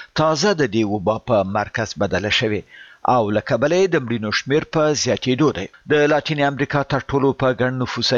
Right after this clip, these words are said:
هیواد یعنې برازیل کې اوس د ورځې تر اته سوه ډېر کسان په کورونا مري او ځینې متخصصان وایي چې شاید د مړینو شمیر تر دې هم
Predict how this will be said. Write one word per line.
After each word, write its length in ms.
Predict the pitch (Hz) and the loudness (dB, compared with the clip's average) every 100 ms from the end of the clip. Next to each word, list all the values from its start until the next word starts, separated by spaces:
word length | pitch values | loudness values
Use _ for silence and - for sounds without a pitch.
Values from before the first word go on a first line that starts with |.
| 113 | 0
هیواد 400 | 123 117 117 110 | 0 2 0 0
یعنې 260 | 120 120 98 | 0 0 0
برازیل 380 | 127 113 175 180 | 0 0 -2 -2
کې 200 | - 190 - - - - | 0 0 -2 -18 -10 0
اوس 180 | 185 202 - | 2 2 2
د 20 | 156 | 0
ورځې 340 | 120 143 143 170 - | 2 0 2 0 2
تر 160 | 165 160 - 123 | -2 -2 -2 -4
اته 220 | - 202 | 0 0
سوه 320 | 185 156 123 | 2 2 2
ډېر 180 | 110 104 - | 2 0 -2
کسان 320 | 98 101 95 - | -4 -2 -4 -2
په 160 | 104 | -4
کورونا 320 | - 107 110 104 | 0 0 0 0
مري 220 | 104 92 - - - - | 0 -4 -6 -18 -4 2
او 80 | 208 202 | 2 2
ځینې 240 | 214 190 113 | 0 0 -2
متخصصان 720 | 95 95 - - 117 - 110 | -2 -2 -2 -2 -2 0 0
وایي 260 | 107 107 104 | 2 2 2
چې 160 | - 95 - - - | -2 -4 -6 -4 0
شاید 320 | 277 220 208 | 2 2 2
د 100 | 147 | -2
مړینو 320 | 113 113 98 - | 0 -2 0 -2
شمیر 220 | 151 190 - | 0 0 0
تر 100 | 139 98 | -2 0
دې 100 | 107 92 | 0 0
هم 140 | 98 | -2